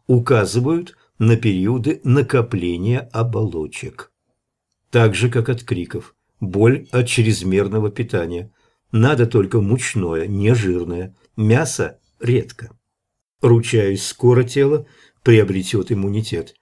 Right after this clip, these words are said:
нужное положение для описания стадии опыта. Семьсот восемьдесят семь, третье июня. Мой луч скользил, когда новый огонь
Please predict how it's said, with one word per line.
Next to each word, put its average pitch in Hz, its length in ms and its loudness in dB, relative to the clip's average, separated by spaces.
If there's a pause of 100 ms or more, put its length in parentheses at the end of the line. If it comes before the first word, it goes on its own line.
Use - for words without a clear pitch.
(140)
нужное 107 540 4
положение 101 640 0
для 95 220 -2
описания 113 760 -4 (120)
стадии 104 800 -6 (200)
опыта. 95 640 -2 (1400)
Семьсот 117 760 0
восемьдесят 104 720 -2
семь, 85 300 -8
третье 92 380 -4
июня. 87 520 -6 (920)
Мой 110 260 4
луч 123 400 0
скользил, 107 640 0
когда 101 320 0
новый 98 320 2
огонь 95 400 -2